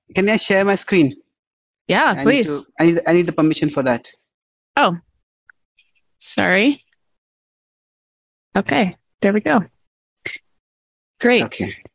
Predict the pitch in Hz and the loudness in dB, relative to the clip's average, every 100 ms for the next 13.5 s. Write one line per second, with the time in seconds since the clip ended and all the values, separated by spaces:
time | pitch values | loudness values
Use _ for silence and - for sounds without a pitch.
0 | _ _ _ _ _ _ _ _ _ _ | _ _ _ _ _ _ _ _ _ _
1 | _ _ _ - - 123 113 226 220 - | _ _ _ -8 0 0 2 0 0 -4
2 | _ _ _ _ _ _ _ _ _ _ | _ _ _ _ _ _ _ _ _ _
3 | _ _ _ _ _ _ _ _ _ _ | _ _ _ _ _ _ _ _ _ _
4 | 233 277 302 - 240 208 185 - 233 240 | 2 2 2 2 2 2 0 -2 0 2
5 | 196 - 190 175 175 185 202 214 202 - | 0 -2 -2 0 0 2 0 0 -4 -2
6 | 190 180 180 175 160 165 143 175 175 170 | 0 0 0 -2 -4 -2 -2 0 0 -2
7 | 175 _ _ _ 180 185 202 185 - 160 | -8 _ _ _ -4 0 0 -2 -2 -6
8 | 170 - 165 170 - _ _ _ _ - | -6 -2 -2 -4 -10 _ _ _ _ -4
9 | 190 190 156 175 - 180 135 98 - - | 0 0 -2 -4 -2 0 0 -2 -4 -12
10 | - - 254 269 _ _ - 226 - - | -8 -2 -2 -2 _ _ -2 -2 -2 -14
11 | - - 220 147 - - 233 226 233 208 | -14 -2 0 2 0 0 0 0 0 -2
12 | 202 202 202 185 185 165 170 - 185 214 | -2 0 0 0 0 0 -2 0 2 2
13 | 214 202 185 180 | 2 0 2 0